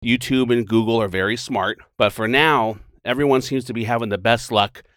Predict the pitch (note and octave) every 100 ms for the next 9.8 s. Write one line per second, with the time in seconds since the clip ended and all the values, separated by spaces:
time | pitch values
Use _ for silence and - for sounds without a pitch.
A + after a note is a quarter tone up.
0 | _ _ A2+ G#2 G#2 G2+ - F2 - C2
1 | - _ C3+ A#2 A2+ C3+ F#3 F#3+ E3 C#3+
2 | - C#3+ B2 - D#3+ B2 G2+ A2 - A#2
3 | C3+ A#2+ - - A#2+ F3+ D#3+ D#3 D3 A#2
4 | C3 D#3+ F2+ E2 - - _ _ _ _
5 | _ _ _ _ _ A2 A2+ G#2 G2 A2+
6 | A2 G2+ A2 G#2+ F#2 - C3+ D3+ - -
7 | - - A#2 A2+ - G#2+ G#2 G#2 A2 B2+
8 | D3+ - G2+ - C3+ D3 D3+ - B2+ A2+
9 | G#2+ G2+ G2+ F#2+ - B2+ C#2 -